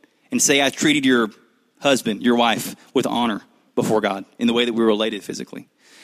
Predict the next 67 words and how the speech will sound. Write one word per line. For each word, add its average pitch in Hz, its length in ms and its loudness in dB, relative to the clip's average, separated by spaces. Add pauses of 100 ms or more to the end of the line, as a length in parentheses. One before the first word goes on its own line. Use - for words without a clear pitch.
That's 156 140 4
the 190 80 2
kind 190 180 0
of 175 60 -4
questions 175 340 0
we 151 60 0
have 143 80 0
to 143 80 -2
ask. 131 160 -2
We 135 60 -8
can't 185 200 2
ask 190 160 0
the 165 80 0
question 175 300 2
of 131 60 -2
how 170 180 2
far 180 220 0
is 160 80 -2
too 170 160 0
far, 165 320 4
can 147 140 0
we 139 60 2
do 135 60 0
this, 143 220 2
can 151 80 -8
we 143 60 2
not 135 80 -2
do 139 80 -2
that? 151 280 -2 (220)
It's - 100 -14
the 131 80 -6
wrong 131 240 2
question. - 460 -2 (480)
We 127 100 4
have 143 140 4
to 151 80 6
ask 139 120 0
questions 139 320 2
like 123 200 2
this. 110 420 -2 (300)
Am 127 80 2
I 123 60 2
thinking 165 240 2
about 139 180 4
the 113 80 0
future? 131 520 -4 (140)
And 131 80 -2
I, 127 120 -2
am 139 120 0
I 120 60 0
trying 147 200 2
to 113 60 2
steal 160 440 0
from 120 420 0 (280)
future 160 420 0
joy 143 260 2
for 131 100 -6
both 135 220 0
myself 139 420 0
and 123 140 0
them 123 400 2 (260)
for 131 160 4
a, 123 40 4 (120)
a 127 140 0
moment 135 240 4
of - 100 0
pleasure 110 460 -2